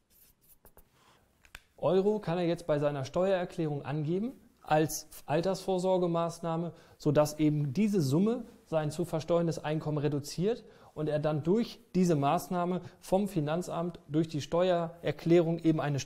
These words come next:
Erstattung bekommt. Und zwar, weil er hier einen hohen Steuersatz hat,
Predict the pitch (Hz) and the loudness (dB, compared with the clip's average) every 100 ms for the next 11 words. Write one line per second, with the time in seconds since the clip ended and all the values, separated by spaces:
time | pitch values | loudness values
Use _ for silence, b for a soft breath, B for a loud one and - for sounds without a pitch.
0 | - - 135 175 147 120 113 151 165 - | -8 -8 0 2 2 0 0 -2 -2 -4
1 | B B B - 147 156 151 151 147 139 | B B B -10 -2 4 6 4 2 0
2 | 180 147 135 151 120 170 185 175 175 180 | 0 -2 -2 -2 2 6 6 6 4 2